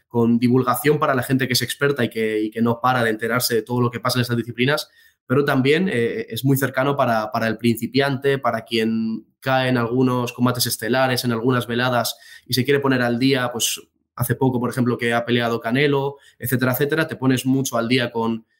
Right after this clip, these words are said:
con este podcast, tanto las previas como luego los análisis, incluso contamos con, pues bueno, con, con el mismo Sandor Martín, que hace poco, eh, tuvo un combatazo contra, contra Mikey García, y, y tenerle en, en, en el podcast contando en primera persona cómo fue todo, pues es un,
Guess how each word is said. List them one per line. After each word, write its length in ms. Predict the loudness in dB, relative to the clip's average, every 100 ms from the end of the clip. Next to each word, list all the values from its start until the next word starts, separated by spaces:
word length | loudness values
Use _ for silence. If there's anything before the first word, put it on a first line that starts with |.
| _
con 140 | _ 0
este 200 | 2 0
podcast, 340 | -2 -2 -2
tanto 200 | -2 0
las 140 | -2 -4
previas 400 | -2 0 0 -2
como 180 | -4
luego 200 | -2 0
los 120 | 0 -2
análisis, 680 | -2 0 2 2 0 0 -2
incluso 400 | 0 0 0 -2
contamos 400 | 0 2 2 2
con, 220 | -2 -2
pues 120 | -2
bueno, 240 | -2 -2
con, 200 | -4 -16
con 160 | -16 -14
el 40 |
mismo 200 | 0 2
Sandor 280 | 2 0 -2
Martín, 320 | -6 -2 2
que 80 | 2
hace 120 | 0
poco, 360 | -4 -2 -2 -4 -12 -20 -20 _ -4
eh, 180 | -2 0
tuvo 200 | 2 4
un 100 | 2
combatazo 640 | 0 0 0 0 0 -2
contra, 320 | -2 -2 -2 -2
contra 180 | -2
Mikey 240 | -2 -2 -2
García, 380 | -4 0 0 0
y, 140 | -6
y 120 | -4 0
tenerle 840 | 2 2 2 0 0 -2 -2 -2
en, 180 | -2 -4
en, 180 | -6 -4
en 100 | -2
el 100 | 0
podcast 320 | 0 0 -4
contando 380 | -6 0 2 2
en 80 | 0
primera 300 | -4 -4 -2
persona 280 | -2 -2
cómo 140 | 0 0
fue 140 | 0
todo, 200 | -2 -2
pues 160 | -2 -4
es 140 | -4
un, 180 | -4 -8